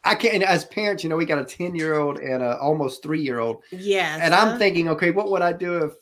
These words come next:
Speaker 1: if she turned seven and said, 'I wanna enter,'" and we never heard her sing? <laughs> I don't know.
Speaker 2: Yeah, what would we do that? We'd have to,
Speaker 1: I
Speaker 2: like,
Speaker 1: guess we would
Speaker 2: try
Speaker 1: let
Speaker 2: it,
Speaker 1: her try
Speaker 2: yeah.
Speaker 1: it, but, you know,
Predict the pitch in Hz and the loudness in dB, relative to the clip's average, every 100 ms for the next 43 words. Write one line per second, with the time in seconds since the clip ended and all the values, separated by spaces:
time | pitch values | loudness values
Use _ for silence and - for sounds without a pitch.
0 | _ _ _ _ _ 147 143 - - 196 | _ _ _ _ _ -8 -8 -12 -12 -12
1 | 170 175 160 147 - - 160 139 127 127 | -10 -8 -4 -6 -6 -8 -8 -8 -10 -10
2 | - 131 123 143 143 143 147 156 151 147 | -14 -12 -6 -4 -2 -4 -2 -4 -2 0
3 | 156 151 175 175 151 156 151 127 - 151 | 2 4 2 2 0 0 -2 -6 -6 -6
4 | 160 143 156 151 262 277 269 - - 254 | -4 -2 -4 -2 -2 2 0 0 -2 0
5 | 285 302 339 349 349 349 339 330 370 294 | 0 -2 0 2 2 0 -2 -6 -10 -10
6 | 285 285 262 269 262 233 214 - 233 294 | -10 -10 -6 -6 -4 -2 -4 -6 -2 0
7 | 247 190 - 208 294 320 403 330 208 208 | 0 0 2 6 6 6 4 2 2 2
8 | 220 208 185 220 269 226 185 208 214 214 | 0 -2 -4 -2 2 2 0 -6 0 0